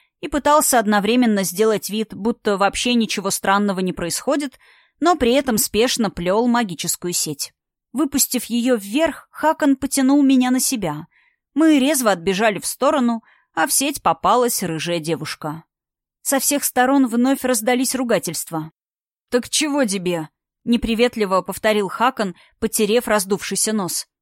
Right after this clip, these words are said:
"Сачеп пришла". "Ты сам позвал?" — напомнила я. "Я? А, это,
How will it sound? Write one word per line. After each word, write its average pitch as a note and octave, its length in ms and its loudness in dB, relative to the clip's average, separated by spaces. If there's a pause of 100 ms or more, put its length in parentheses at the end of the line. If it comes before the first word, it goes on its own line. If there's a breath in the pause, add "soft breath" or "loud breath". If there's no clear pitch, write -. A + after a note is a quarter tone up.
(120)
"Сачеп C4 500 0
пришла". G#3+ 540 0 (500)
"Ты C#4 140 0
сам A#3+ 260 2
позвал?" — A3 540 0 (200)
напомнила G3 600 0
я. F3 320 -2 (260)
"Я? C4 340 2 (320)
А, G#3+ 440 2
это, G3 480 0